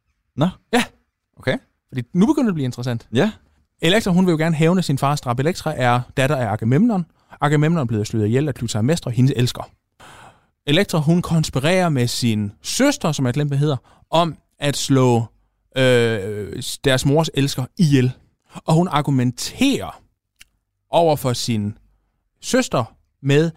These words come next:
Speaker 2: at hvis vi slår ham ihjel, prøv at tænke på al den Andrea, vi vil få. Al den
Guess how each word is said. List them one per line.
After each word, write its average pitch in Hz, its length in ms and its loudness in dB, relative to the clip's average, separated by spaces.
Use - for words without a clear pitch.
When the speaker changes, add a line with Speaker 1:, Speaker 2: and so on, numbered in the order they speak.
Speaker 2:
at 139 100 -2
hvis 131 180 -2
vi 139 40 -4
slår 131 160 -4
ham 127 140 0
ihjel, 131 280 0
prøv 190 120 -2
at 175 60 0
tænke 175 180 0
på 180 60 -4
al 151 160 -2
den 151 140 -4
Andrea, 127 360 -2
vi 135 100 -4
vil 151 160 -2
få. - 300 -2
Al 165 180 0
den 170 140 0